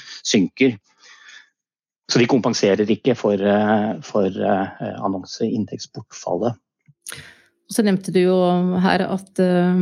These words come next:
Speaker 2: det er ikke alle som har brukerinntekter, og for
Speaker 1: Mm.
Speaker 2: eksempel da nasjonale radioer og lokalradioene.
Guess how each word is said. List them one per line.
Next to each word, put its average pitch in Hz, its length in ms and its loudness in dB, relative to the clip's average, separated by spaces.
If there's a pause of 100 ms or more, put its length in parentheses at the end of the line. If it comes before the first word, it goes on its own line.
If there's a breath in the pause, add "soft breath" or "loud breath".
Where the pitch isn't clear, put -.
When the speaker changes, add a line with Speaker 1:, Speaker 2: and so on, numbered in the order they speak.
(260)
Speaker 2:
det - 40 -2
er 185 160 2
ikke 190 140 -2
alle 175 200 0
som 180 240 2
har 147 360 0 (460 soft breath)
brukerinntekter, 175 920 -2
og 208 180 0
for 196 80 0
Speaker 1:
Mm. 196 60 2
Speaker 2:
eksempel 180 380 2
da 170 440 2
nasjonale 175 600 2
radioer 185 420 4
og 185 100 2
lokalradioene. 180 1120 2